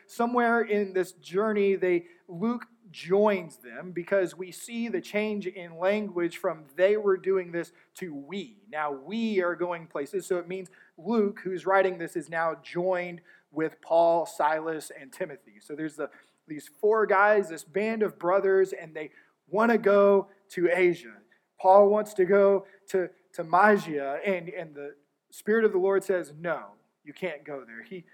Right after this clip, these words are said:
he wants to go to Bithynia. And the Spirit of the Lord says, "No." And then he ends up in Troas, and, and he doesn't even get to share the gospel,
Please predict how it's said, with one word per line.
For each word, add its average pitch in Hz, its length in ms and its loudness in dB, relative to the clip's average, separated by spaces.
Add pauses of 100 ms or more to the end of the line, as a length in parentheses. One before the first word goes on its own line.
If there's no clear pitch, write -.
(220)
he 196 80 -6
wants 220 300 -2
to 196 100 2
go 196 300 4
to 190 160 -2
Bithynia. 175 760 -4 (560)
And 185 80 -4
the 180 60 -2
Spirit 226 280 4
of 214 60 8
the 202 80 2
Lord 202 300 4
says, 190 240 -2
"No." 220 480 2
And 175 140 -14 (260)
then 254 160 2
he 233 160 2
ends 233 200 0
up 214 160 2
in 185 100 -4
Troas, 226 720 4
and, 208 160 2 (180)
and 214 100 0
he 220 60 2
doesn't 240 240 2
even 226 140 -2
get 220 60 -4
to 196 60 2
share 214 260 2
the 180 100 -2
gospel, 226 640 0